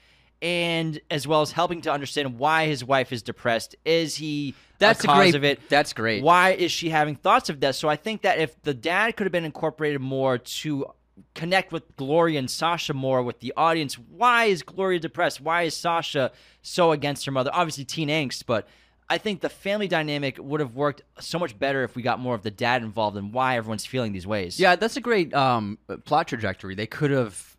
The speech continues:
Speaker 2: y-, evolved as a family. Maybe he was, like, unaware, and it showed that, you know, he wasn't paying attention to his wife. And I think there, there could, could have been some really great family dynamics with that story. So for me, I think they went back to Barbie Land too quickly. Obviously, the plot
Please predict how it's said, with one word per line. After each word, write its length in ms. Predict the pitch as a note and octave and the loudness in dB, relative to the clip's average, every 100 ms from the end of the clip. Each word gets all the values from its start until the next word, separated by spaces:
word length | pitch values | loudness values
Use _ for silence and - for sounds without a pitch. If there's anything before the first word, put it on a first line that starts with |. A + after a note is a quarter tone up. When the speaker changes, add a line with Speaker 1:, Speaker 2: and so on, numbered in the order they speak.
| - | -12
Speaker 2:
y-, 120 | A#2 | -4
evolved 460 | C3 A2+ A#2+ B2 A#2 | -4 0 2 4 2
as 120 | A2+ | -4
a 40 | G#2 | -6
family. 460 | - A2+ A2+ A2 | -6 -4 -2 -2
Maybe 300 | G#2+ A#2 A#2+ | -2 -2 -2
he 140 | A#2 A#2+ | -4 -6
was, 180 | A2+ G2+ | -6 -4
like, 180 | G#2+ - | -6 -4
unaware, 720 | A#2 A2 G2 G#2+ C3 C#3 C3+ | -2 0 0 0 0 0 0
and 80 | B2 | -2
it 100 | G#2 | -4
showed 380 | - A2+ G#2+ G2 | -4 -2 -2 -2
that, 240 | G2+ G2+ _ _ - | -2 -2 _ _ -4
you 60 | A2 | -2
know, 60 | |
he 100 | A2+ | -2
wasn't 220 | A#2 A#2 | -4 -6
paying 180 | A#2 A2 | -8 -8
attention 400 | G2 C#3 D3 D#3+ | -6 -4 -4 -4
to 180 | - D#3 | -2 -2
his 140 | D3+ C3 | -2 -2
wife. 500 | C3 C#3+ D3+ - A#2 | -2 0 -2 -4 -6
And 200 | G2+ F#2 _ _ _ - | -6 -8 _ _ _ -6
I 80 | C3+ | -2
think 160 | G#3 | -2
there, 200 | G#3 F#3 - | -2 -4 -8
there 80 | |
could, 200 | D#3 E3+ - - | -10 -10 -10 -2
could 120 | G3 | 0
have 80 | F#3 | 0
been 100 | F3 | -2
some 260 | D3+ B2+ | -2 -2
really 280 | C3 E3 D3+ | 0 0 -2
great 580 | A2+ A2+ B2 A#2+ A#2 - _ | -6 -4 0 0 0 -6 _
family 300 | - A#2+ A#2 | -6 -2 -2
dynamics 840 | A2+ G#2+ A#2 C#3+ C#3 - - - - _ _ _ | -2 -4 -4 -4 -4 -6 -10 -12 -16 _ _ _
with 220 | B2+ B2+ - | -4 -2 0
that 200 | A2+ - | -2 -2
story. 600 | - F#3+ G3+ C#3 B2+ A#2 _ _ _ | -2 2 4 2 0 -6 _ _ _
So 160 | - E3 | -2 -2
for 140 | E3 | 0
me, 380 | E3+ F#3 F3+ C#3 - _ - | 0 2 0 -2 -12 _ -2
I 100 | D#3 | -2
think 160 | F#3+ F3 | 0 -2
they 100 | E3 | 0
went 320 | D3 D#3 C3 | 2 2 2
back 180 | C#3+ C#3 | -2 -2
to 80 | |
Barbie 340 | A#2+ A#2+ B2 C3+ | -2 0 2 0
Land 220 | C3 A#2 | -2 -4
too 160 | - C3 | -6 -6
quickly. 420 | - C3+ D#3 D3 | -6 -4 -4 -2
Obviously, 360 | A#2+ B2+ C3 C#3 | 0 0 -4 -6
the 80 | A#2 | -8
plot 500 | - - A#2+ A#2+ | -10 -4 0 0